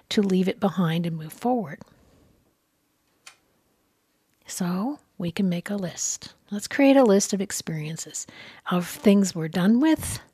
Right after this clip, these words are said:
and things we want to continue to enjoy. And what might be on that list? Things that I'm done with. Mm, I'm d-, I'm done with dating, right? Because I'm married and I don't need a date anymore. Um, I'm done with,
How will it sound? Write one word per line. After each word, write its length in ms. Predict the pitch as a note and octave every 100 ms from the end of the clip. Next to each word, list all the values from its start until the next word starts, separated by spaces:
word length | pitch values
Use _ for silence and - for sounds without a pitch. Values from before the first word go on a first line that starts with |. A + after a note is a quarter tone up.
| _ -
and 140 | G#3
things 460 | - A#3+ A#3 A3+ -
we 80 | G#3+
want 220 | G3+ F#3+
to 80 | G3
continue 480 | G3+ - F#3 F3+ F3
to 180 | -
enjoy. 420 | E3 E3 E3+ D#3 D3 - _ _ _ _
And 100 | G#3+ C4
what 200 | - C#4
might 320 | A#3 A3+ -
be 220 | F#3 F#3
on 180 | F3+ E3+
that 240 | D#3+ E3+
list? 380 | D#3 - - - -
Things 320 | C#4 D#4+ D#4+ -
that 160 | B3+
I'm 280 | A#3+ A3+ G#3+
done 360 | G3 F3 E3+ E3
with. 240 | D#3 - _ - - - _
Mm, 260 | C#4 C#4+ C4+
I'm 180 | B3+ A#3
d-, 120 | A3 -
I'm 120 | G#3+ G#3
done 240 | G#3+ G3
with 160 | F#3+ -
dating, 420 | E3+ E3 - D#3 _ _ -
right? 260 | F3+ F3 G#3+ -
Because 280 | - - F3
I'm 140 | F3+
married 440 | E3+ D#3+ E3 G3 G3
and 200 | D#3+ E3 - - -
I 120 | D#3
don't 240 | D#3+ E3+ -
need 200 | F#3+ A#3 G3+
a 60 |
date 220 | E3 D3+
anymore. 460 | D#3+ D#3 - - - - - - -
Um, 400 | E3+ E3+ E3 F#3+
I'm 260 | F#3+ F3 E3
done 460 | D#3+ F3 F3 F3 -
with, 920 | F#3+ E3+ E3+ E3+ E3+ E3 - - -